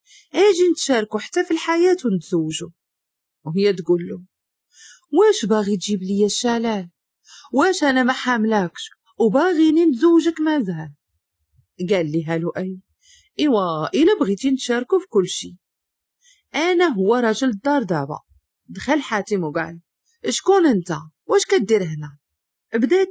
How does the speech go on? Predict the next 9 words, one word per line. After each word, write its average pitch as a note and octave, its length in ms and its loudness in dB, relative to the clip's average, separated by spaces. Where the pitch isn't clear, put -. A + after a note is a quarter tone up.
نهى C#4+ 260 2
كتبكي A#3 500 -4
وقالت: G#3 460 -4
"حاتم." F4 720 -2
ومشات C4 400 -2
كتجري A3 440 -2
عنده G3+ 460 -6
وهو G3+ 420 4
كيتفحصها. E3 920 -8